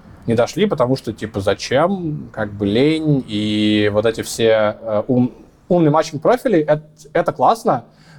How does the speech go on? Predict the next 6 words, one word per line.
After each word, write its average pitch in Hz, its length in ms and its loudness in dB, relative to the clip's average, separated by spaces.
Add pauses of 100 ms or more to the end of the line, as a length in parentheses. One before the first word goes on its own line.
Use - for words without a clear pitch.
но 135 440 4 (120)
проще 120 680 2
в 107 400 -2
Spotify 113 640 -2
начать 104 380 -4
эту 95 200 -14